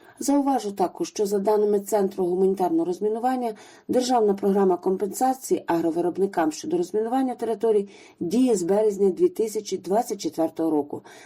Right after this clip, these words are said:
Наразі держава відшкодовує сто відсотків вартості розмінування,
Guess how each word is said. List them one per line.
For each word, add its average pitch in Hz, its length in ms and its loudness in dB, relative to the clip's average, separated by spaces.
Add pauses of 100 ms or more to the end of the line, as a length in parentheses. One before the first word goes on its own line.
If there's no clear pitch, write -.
(120)
Наразі 240 520 2
держава 196 480 0
відшкодовує 185 600 0
сто - 180 -2
відсотків 170 640 -4 (200)
вартості 202 520 0
розмінування, 196 720 2